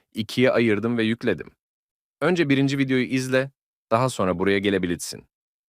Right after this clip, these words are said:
Beş Paynit, bu arkadaşın da hikayesi hemen hemen önceki arkadaşa benzer ki, bu yüzden o videoyu izlemelisin.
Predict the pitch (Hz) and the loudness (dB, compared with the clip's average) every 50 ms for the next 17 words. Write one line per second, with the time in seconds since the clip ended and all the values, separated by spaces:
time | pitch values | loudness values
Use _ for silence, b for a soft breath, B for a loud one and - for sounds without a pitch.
0 | _ _ - - 87 104 107 - - - - 92 92 101 107 110 110 - _ _ | _ _ -4 -2 0 0 0 -2 -6 -6 -4 -2 -2 0 -2 -4 -4 -8 _ _
1 | _ _ _ _ _ _ _ - 143 151 151 147 - 143 131 123 117 - 147 135 | _ _ _ _ _ _ _ 0 2 2 2 2 0 -2 -2 -2 -4 -2 -4 -4
2 | 110 87 82 - - 76 71 73 73 71 - - 82 82 82 110 127 131 117 107 | -4 -4 -6 -6 -6 -6 -6 -6 -8 -10 -10 -10 -10 -6 -2 0 0 0 0 0
3 | 104 107 104 107 107 110 107 107 - 98 87 95 95 107 104 101 - 113 104 107 | -2 -4 -2 -2 -2 -4 -4 -4 -2 -2 -2 -2 -2 -4 -6 -6 -4 -2 -2 -2
4 | 107 107 107 123 123 104 - - - - - _ _ _ _ _ _ _ _ - | -2 0 0 0 -2 -2 -4 -8 -18 -18 -20 _ _ _ _ _ _ _ _ 2
5 | 117 127 135 131 123 131 123 110 82 80 78 92 98 95 98 95 104 117 - 123 | 4 4 4 2 0 0 0 0 -2 -4 -4 -4 -2 0 0 0 0 -2 -2 -2
6 | 123 117 110 90 - 55 - 50 - - - | -4 -2 -2 -4 -4 -6 -10 -14 -16 -16 -18